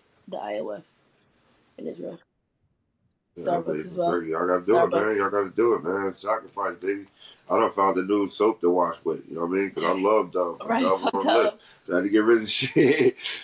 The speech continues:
Speaker 2: I gotta do soap, man. So y'all just gotta make the sacrifice, man. You know what I mean?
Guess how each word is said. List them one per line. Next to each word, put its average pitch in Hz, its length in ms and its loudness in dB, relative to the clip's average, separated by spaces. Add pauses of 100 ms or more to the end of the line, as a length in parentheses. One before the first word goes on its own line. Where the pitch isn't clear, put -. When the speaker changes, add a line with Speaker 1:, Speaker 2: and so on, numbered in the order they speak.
(200)
Speaker 2:
I 131 140 2
gotta 131 220 2
do 131 160 4
soap, 143 340 4
man. 131 260 4
So 104 100 -10
y'all 127 200 4
just 117 120 -6
gotta 127 200 2
make 120 140 0
the 127 80 -4
sacrifice, 135 600 0
man. 131 360 0 (140)
You - 80 -12
know 120 140 -2
what 131 100 -8
I 151 40 -6
mean? 170 240 2